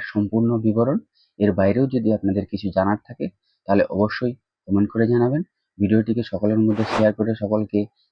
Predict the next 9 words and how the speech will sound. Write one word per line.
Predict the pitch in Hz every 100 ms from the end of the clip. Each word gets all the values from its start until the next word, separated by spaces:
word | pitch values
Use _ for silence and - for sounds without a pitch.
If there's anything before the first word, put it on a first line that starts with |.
| -
দেখার | 92 104
সুযোগ | 95 - 90 104
করে | - 120
দিবেন, | 127 147 165 - _ _
লাইক | 90 104 -
করবেন, | 117 123 170 - _ _
আর | 101
হ্যাঁ | 98 98
অবশ্যই | 101 101 139